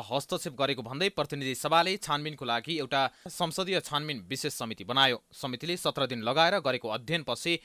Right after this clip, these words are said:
शुक्रबार सभामुख अग्नि सापकोटालाई प्रतिवेदन बुझायो। बजेट निर्माणमा असम्बन्धित व्यक्तिको सहभागिता र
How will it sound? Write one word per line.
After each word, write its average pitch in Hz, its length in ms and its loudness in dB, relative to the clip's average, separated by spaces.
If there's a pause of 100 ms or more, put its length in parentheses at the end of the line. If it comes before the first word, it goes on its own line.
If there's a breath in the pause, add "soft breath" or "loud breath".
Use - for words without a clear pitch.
(240 soft breath)
शुक्रबार 185 440 6
सभामुख 139 500 2
अग्नि 139 180 -6
सापकोटालाई 165 540 2
प्रतिवेदन 120 480 -6
बुझायो। 120 420 2 (380 soft breath)
बजेट 165 360 4
निर्माणमा 208 520 4
असम्बन्धित 214 560 0
व्यक्तिको 160 340 0
सहभागिता 120 600 2 (180)
र 131 100 6